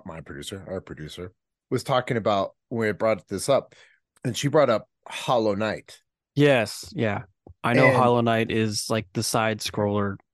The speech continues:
Speaker 2: of Souls.
Speaker 1: It is an amazing game. Um, and I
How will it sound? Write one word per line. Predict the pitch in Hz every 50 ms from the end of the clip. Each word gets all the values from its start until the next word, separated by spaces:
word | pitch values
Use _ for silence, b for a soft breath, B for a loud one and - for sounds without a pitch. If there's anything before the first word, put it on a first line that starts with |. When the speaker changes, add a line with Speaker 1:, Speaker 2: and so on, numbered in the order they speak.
| _ _ -
Speaker 2:
of | 110 101 101 -
Souls. | - - 117 104 101 95 92 - - - - - _ _ _ _ _
Speaker 1:
It | 143 127 135
is | 151 151 143 131 117 104 85 - - - -
an | 143
amazing | 139 135 143 147 151 147 143 135 120 95 113 113 104
game. | 92 92 82 82 90 101 113 - _ _ _ b b b b b b b _
Um, | - 92 95 92 90 90 90 87 82 - _ _
and | - 95 92 90 87 90 87 - -
I | 98 90